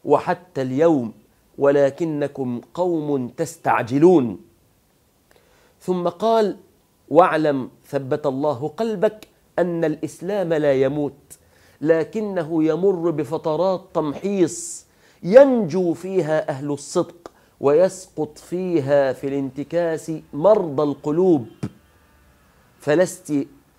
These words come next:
خيرا من سمية، ولست خيرا من بلال." ثم قال: "واعلم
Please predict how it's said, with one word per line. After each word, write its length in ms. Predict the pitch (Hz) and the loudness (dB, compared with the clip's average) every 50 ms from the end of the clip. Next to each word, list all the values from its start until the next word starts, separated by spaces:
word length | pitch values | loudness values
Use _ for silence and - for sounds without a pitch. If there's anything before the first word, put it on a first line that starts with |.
| _ _ _ | _ _ _
خيرا 420 | - - 175 185 185 175 156 147 143 | -6 -2 0 2 2 2 2 2 0
من 260 | 139 139 139 139 135 | 0 -2 -4 -4 -6
سمية، 600 | 131 - 147 139 151 165 160 143 135 139 123 - - _ _ _ _ _ _ _ | -6 -6 -4 -2 -2 -2 -2 -2 -2 -2 -4 -4 -8 _ _ _ _ _ _ _
ولست 520 | 123 120 131 139 151 185 185 185 - - 147 | -6 -2 0 0 0 0 -2 -4 -8 -10 -10
خيرا 600 | 131 - - 151 147 139 139 - 131 123 117 107 - - | -8 -6 -4 -4 -2 -2 -2 -2 -2 -2 -4 -6 -10 -8
من 180 | 117 117 117 117 | -6 -6 -4 -2
بلال." 400 | 113 120 123 131 131 113 98 - - - _ _ _ _ _ _ _ _ _ _ _ _ _ _ _ _ - | -2 0 2 2 2 0 -2 -4 -12 -20 _ _ _ _ _ _ _ _ _ _ _ _ _ _ _ _ -8
ثم 260 | - 147 143 143 143 | -4 -2 0 0 0
قال: 480 | 139 - 165 170 160 151 139 123 123 - _ _ _ _ _ _ _ _ _ - | 0 2 4 4 4 4 2 0 -4 -10 _ _ _ _ _ _ _ _ _ -2
"واعلم 580 | 131 139 170 165 135 135 139 135 123 107 101 | 4 6 6 6 6 4 0 0 -2 -4 -6